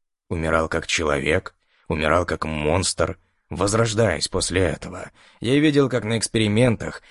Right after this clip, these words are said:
как крыс подопытных, правительственные твари убивают ни в чём не повинных людей». Я всё это видел и прекрасно помню. Я всё это ощущал и всегда буду ощущать. Я не потерял своих чувств, как физических, так и эмоциональных.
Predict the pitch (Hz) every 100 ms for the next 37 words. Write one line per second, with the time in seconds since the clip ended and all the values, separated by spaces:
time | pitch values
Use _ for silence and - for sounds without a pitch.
0 | - 123 - - 131 139 - - 110 143
1 | 113 95 87 85 - - - 120 139 123
2 | 110 117 117 110 139 139 107 98 123 120
3 | 98 117 - 135 127 120 110 113 123 113
4 | 107 104 107 107 98 - - - _ _
5 | _ _ - 78 87 87 87 107 113 82
6 | - 90 113 120 117 - 90 80 71 95
7 | - - _ - - 98 92 120 107 104
8 | - 95 - 147 123 127 - 139 131 117
9 | 82 117 127 117 120 - 113 - 101 76
10 | - _ - _ - 78 78 78 80 95
11 | 90 - 87 87 - - 131 95 - -
12 | 90 - 98 131 110 - 87 - - -
13 | - 95 - 117 117 110 - 127 123 98
14 | 78 - -